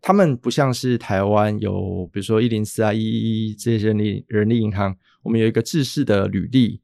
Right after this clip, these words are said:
可以去上传给每个公司。这些大公司他们都有自己的网站维护系统，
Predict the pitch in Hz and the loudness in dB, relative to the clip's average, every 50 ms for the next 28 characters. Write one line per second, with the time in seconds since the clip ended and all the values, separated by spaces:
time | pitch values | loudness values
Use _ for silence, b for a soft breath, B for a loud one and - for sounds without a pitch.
0 | _ _ _ _ _ _ - - 117 113 107 - - 123 113 - 143 131 117 - | _ _ _ _ _ _ 2 4 4 4 4 2 0 -2 0 2 2 2 2 0
1 | 110 98 95 98 95 92 85 90 92 92 90 92 92 95 - - 92 - - - | -2 -2 -2 -2 -2 -2 -2 -4 -4 -6 -8 -8 -6 -8 -10 -10 -10 -12 -18 -20
2 | _ _ _ _ - 214 214 185 196 180 175 175 170 170 170 170 143 - _ _ | _ _ _ _ 4 4 4 6 6 6 8 8 6 4 2 0 -2 -6 _ _
3 | - 147 135 131 127 123 120 - 113 120 127 123 117 110 104 95 92 - 160 147 | 4 4 4 2 0 0 -2 -6 -2 0 0 2 2 2 2 0 0 -2 -2 -2
4 | - 101 92 92 90 87 85 - 110 107 - - 104 101 95 123 123 113 101 95 | -2 -4 -4 -4 -2 -2 -2 -4 -6 -10 -6 -4 -4 -2 2 2 2 2 2 0
5 | - 120 117 101 - - 110 92 - - 90 87 | 0 -2 -2 -2 -2 -6 -6 -6 -4 -6 -6 -6